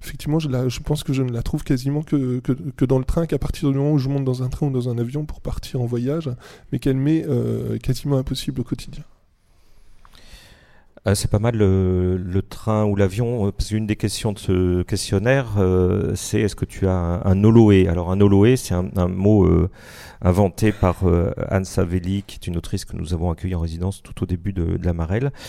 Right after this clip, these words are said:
Speaker 2: Un espace élastique où lire ou écrire. Euh, voilà, elle a exposé, euh, ce, ce principe dans un livre qui s'appelle Des Oloés, qui est repris aux éditions Publi point net, euh, Publi point net cette année. Est-ce que tu, tu as un o-, tu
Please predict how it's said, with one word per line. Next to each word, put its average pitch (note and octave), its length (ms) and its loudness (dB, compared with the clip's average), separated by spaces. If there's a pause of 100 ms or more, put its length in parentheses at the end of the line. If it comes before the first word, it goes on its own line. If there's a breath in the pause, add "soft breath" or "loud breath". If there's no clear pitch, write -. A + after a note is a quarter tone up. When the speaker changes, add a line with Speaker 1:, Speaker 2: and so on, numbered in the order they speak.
(240 loud breath)
Speaker 2:
Un F#3 140 2
espace G#3 420 0
élastique G3 460 0
où A2 160 2
lire A#2+ 340 2
ou G2 140 4
écrire. A2+ 680 0
Euh, F#2 800 0
voilà, F#2+ 240 2
elle F2 80 4
a F2 40 4
exposé, F#2+ 580 2
euh, E2 160 4 (420 loud breath)
ce, F#2+ 320 4
ce G2 140 2
principe G2+ 420 2
dans F2+ 220 4
un F#2 40 4
livre G#2+ 160 2
qui - 60 -10
s'appelle F2 300 0
Des G2 240 4
Oloés, G2 320 4
qui - 140 -6
est - 20 -2
repris F#2 320 2
aux F2+ 60 0
éditions F2 380 -6
Publi F2 280 -6
point F#2 180 0
net, F#2+ 320 -6
euh, F2 320 -2
Publi G2 240 -2
point - 180 -4
net F2+ 140 -4
cette - 220 -6
année. F#2+ 180 -4 (440 loud breath)
Est-ce - 120 0
que A2+ 220 8
tu, G2 360 0
tu F#2 200 4
as F2+ 100 2
un G#2 220 4
o-, G2 160 2 (400)
tu - 160 -4